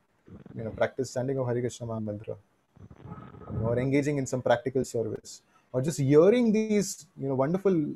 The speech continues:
words which probably we've never heard in our entire lifetime, never taught us in school, no, no, no one taught us this in, uh, in our family, and yet it's, it's amazing that such wonderful instruction and wonderful knowledge is there in the Vedic scriptures. So just hearing this also sometimes,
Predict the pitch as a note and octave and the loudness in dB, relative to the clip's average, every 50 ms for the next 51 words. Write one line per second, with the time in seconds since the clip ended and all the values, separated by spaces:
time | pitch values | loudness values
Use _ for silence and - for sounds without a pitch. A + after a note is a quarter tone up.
0 | - - _ _ _ _ - - B2 C#3 D3 E3 F3+ E3+ D3+ E3 D#3 - - C#3+ | -10 -14 _ _ _ _ -8 0 4 6 6 6 6 4 2 -2 -4 -4 2 2
1 | D3 D3+ E3+ E3+ D#3 D#3+ D3+ D3 C#3+ C#3 D3 D#3+ D3+ A#2+ C3 C3+ C#3+ D3 D3 C#3+ | 2 4 4 2 2 2 0 0 0 2 2 2 2 2 2 4 4 4 4 4
2 | C#3 C#3 C#3 B2+ B2+ B2 C3+ C#3 C3+ B2 A2+ A#2 B2 - - B2+ A#2+ A#2+ B2+ C3+ | 4 4 2 2 2 2 2 2 4 4 2 2 2 0 -6 -6 -4 -2 -2 -2
3 | C3 - B2 A#2+ C3 B2+ B2 C3 B2 - - - B2+ B2+ B2 B2 A#2+ A#2 A#2 B2+ | 0 0 0 0 0 -2 -2 -4 -6 -8 -8 -4 -2 -2 0 0 -2 -4 -6 -8
4 | B2+ A#2+ A#2 A#2+ A#2+ A#2+ A#2+ B2 B2+ C3 C3+ B2+ B2 B2 B2+ A#2+ - - - B2+ | -8 -8 -6 -6 -6 -4 -2 -2 -2 -2 0 -2 0 0 -2 -4 -6 -6 -4 -4
5 | B2 - - B2 A#2+ A#2+ - _ _ _ _ _ _ _ _ _ B2 A#2 A#2 A#2+ | -4 -4 -4 -8 -8 -8 -10 _ _ _ _ _ _ _ _ _ -14 -12 -10 -6
6 | A#2 A#2+ A#2 A#2+ - - C3+ B2 B2 C3 C3 C#3 C#3+ _ _ _ _ _ _ _ | -4 -4 -4 -4 -4 -4 -4 -4 -2 -2 -2 -4 -4 _ _ _ _ _ _ _
7 | _ - C3+ C#3+ D3 D3 D#3+ F3 E3+ E3+ - - D3+ - - - - - - _ | _ -10 -6 -4 0 2 2 2 2 2 -2 -2 -2 -4 -4 -8 -12 -14 -18 _
8 | _ - - C#3 C3+ - C#3 C#3 C#3+ D3+ D3+ D3 D#3+ D#3+ D3+ D3 C#3 C#3 - - | _ -10 -6 -6 -2 -2 0 0 2 2 2 2 2 2 2 2 2 0 -2 -2
9 | D3 C3+ C#3 C#3 C#3 C#3+ - - D3+ C#3+ C#3+ C#3+ C3+ C3+ B2+ - - C3 C3 - | -2 0 0 0 0 -2 0 2 2 2 4 2 0 0 -4 -4 -2 -2 -2 -2
10 | - - D3 C#3+ C#3 C#3 C3+ C3 B2+ B2 A#2+ A#2 - _ _ _ - - B2 C3 | -4 -6 -6 -4 -4 -2 -2 -2 -4 -4 -6 -10 -14 _ _ _ -8 -6 -6 -6
11 | - _ _ _ _ _ - C#3+ B2+ B2 B2 C3+ C#3 B2+ A#2+ B2 B2 B2+ C3 B2+ | -6 _ _ _ _ _ -6 -2 0 0 0 0 0 -2 0 0 0 0 2 0
12 | A#2+ B2 A#2+ A#2+ A#2 - - A#2 A2 - - A2+ A2 - - - - _ _ _ | 0 0 0 0 -2 -6 -8 -10 -8 -6 -6 -6 -6 -8 -12 -18 -20 _ _ _
13 | - - - - - _ _ _ _ _ _ _ - - - C3 B2 B2 D#3+ E3+ | -20 -20 -20 -20 -20 _ _ _ _ _ _ _ -20 -12 -8 -6 -2 0 -2 -2
14 | - - C3 C#3 D3+ F#3+ G#3 F#3+ F#3 - - C#3 C3+ C3 C3+ - C3+ B2+ B2+ B2+ | 0 2 4 4 4 4 4 0 0 2 2 0 0 0 -2 -4 -4 -6 -2 -2
15 | C3 B2+ B2 A#2+ A2 - - | -2 -2 -2 -4 -6 -8 -12